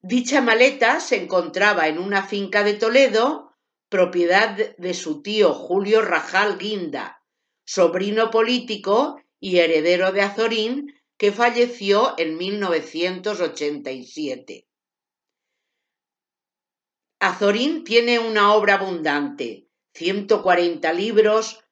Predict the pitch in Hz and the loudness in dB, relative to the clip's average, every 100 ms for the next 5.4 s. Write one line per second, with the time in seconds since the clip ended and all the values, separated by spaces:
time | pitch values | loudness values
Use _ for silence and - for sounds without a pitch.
0 | - 156 190 208 208 190 180 165 156 175 | -12 -2 0 2 0 2 0 -2 -6 -4
1 | 180 170 165 156 - 180 208 208 208 214 | -4 -2 -6 -6 -4 -2 -2 -2 -2 -2
2 | 214 _ _ _ - 185 185 226 233 247 | -4 _ _ _ -14 -8 0 0 2 0
3 | 233 208 202 185 185 190 226 214 175 - | 2 0 -2 -6 -6 -6 -2 0 0 -2
4 | 190 185 180 175 147 156 - 120 120 113 | -10 -6 -2 -2 -2 -6 -6 -10 -10 -14
5 | - 69 - | -16 -16 -18